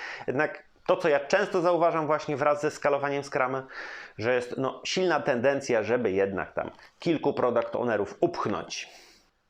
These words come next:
Szósta zasada mówi, uwaga na przeciążenie product ownera. Jak już wspominałem, product owner może być tylko jeden. I to on, ona, no,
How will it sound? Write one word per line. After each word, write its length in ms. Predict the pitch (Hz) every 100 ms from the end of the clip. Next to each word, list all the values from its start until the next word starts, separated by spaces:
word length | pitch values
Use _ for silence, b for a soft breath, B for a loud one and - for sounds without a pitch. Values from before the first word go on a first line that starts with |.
| _ _
Szósta 400 | - 208 202 214
zasada 400 | 170 156 143 135
mówi, 440 | 127 104 98 104 -
uwaga 380 | 98 92 123 127
na 320 | 110 110 - -
przeciążenie 880 | - 139 - 135 131 127 175 185
product 500 | 127 - 101 92 95 -
ownera. 480 | 117 107 82 - -
Jak 140 | - 120
już 100 | 151
wspominałem, 560 | - 139 139 98 120
product 320 | 139 120 117 -
owner 260 | 123 107 110
może 180 | 117 120
być 200 | 113 -
tylko 260 | 127 131
jeden. 400 | 151 165 - - B B B B
I 140 | 117 -
to 220 | 110 -
on, 260 | 139 165 160 -
ona, 580 | 147 160 127 92 113 147 - - -
no, 160 | -